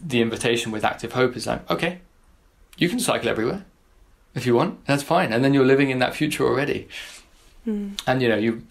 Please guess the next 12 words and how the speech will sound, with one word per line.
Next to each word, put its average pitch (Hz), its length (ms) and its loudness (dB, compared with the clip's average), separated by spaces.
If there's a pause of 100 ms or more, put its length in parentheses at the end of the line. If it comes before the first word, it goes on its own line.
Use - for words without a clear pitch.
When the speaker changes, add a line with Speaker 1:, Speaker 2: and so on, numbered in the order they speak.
(240)
Speaker 1:
of 120 140 -10
course, 113 280 2
inevitably 110 360 -4
realise 110 300 -2
sometimes 123 440 -2
there's 110 200 0
other 107 180 0
barriers 101 480 0
in 101 80 -6
the 107 80 -8
way, 107 300 -6 (760)
but - 300 0